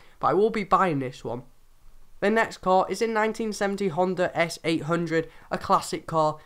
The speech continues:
from the nineteen seventies. What's more classic than that? Hopefully, we can upgrade that again.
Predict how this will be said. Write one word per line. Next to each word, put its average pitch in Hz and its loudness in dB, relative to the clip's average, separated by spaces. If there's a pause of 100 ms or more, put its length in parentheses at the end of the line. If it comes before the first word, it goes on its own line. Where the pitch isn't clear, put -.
from 240 0
the 226 2
nineteen 208 0
seventies. 147 -4 (800)
What's 233 4
more 220 6
classic - -2
than 170 -4
that? 156 0 (280)
Hopefully, 214 2 (320)
we - -4
can 196 4
upgrade 175 2
that 165 2
again. 156 0